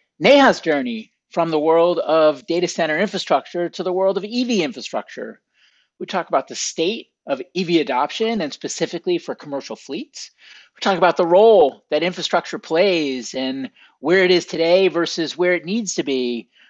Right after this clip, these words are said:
We talk about some of the bottlenecks and barriers that are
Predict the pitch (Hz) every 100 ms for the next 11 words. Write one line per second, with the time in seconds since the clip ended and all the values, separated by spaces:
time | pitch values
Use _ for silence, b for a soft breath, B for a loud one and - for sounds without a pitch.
0 | b b - 180 180 190 170 175 170 160
1 | - 208 170 151 - 165 190 226 262 -
2 | - 156 139 160 156 190 208 240 262 -
3 | - 147 147 143 139